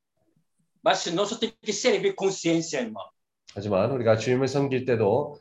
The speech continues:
Speaker 2: 그런 선한 양심을 가지고 섬기는 것이 중요합니다.
Speaker 1: Muitas vezes nossa natureza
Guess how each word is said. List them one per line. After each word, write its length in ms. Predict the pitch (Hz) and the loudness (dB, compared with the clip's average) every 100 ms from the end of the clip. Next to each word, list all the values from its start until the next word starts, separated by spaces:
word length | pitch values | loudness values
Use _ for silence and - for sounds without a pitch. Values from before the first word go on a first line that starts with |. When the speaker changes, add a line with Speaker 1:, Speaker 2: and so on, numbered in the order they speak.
| _ | _
Speaker 2:
그런 320 | 101 107 101 | -4 -2 -2
선한 460 | 95 175 220 226 202 | 2 8 10 8 8
양심을 460 | 175 170 175 170 165 | 8 6 4 4 6
가지고 640 | 127 120 135 143 143 - _ - - | 6 4 2 2 2 -4 _ -20 -6
섬기는 340 | 143 135 127 | 0 2 4
것이 460 | 117 113 151 147 - | 2 2 0 -2 -6
중요합니다. 600 | 120 120 107 87 82 - _ _ _ _ _ _ _ _ _ - | 0 4 4 2 -8 -12 _ _ _ _ _ _ _ _ _ -2
Speaker 1:
Muitas 260 | 247 262 285 | 2 6 6
vezes 200 | 277 277 | 6 6
nossa 200 | 262 254 | 4 6
natureza 840 | 247 208 208 - 269 247 208 151 | 8 6 6 8 8 8 6 6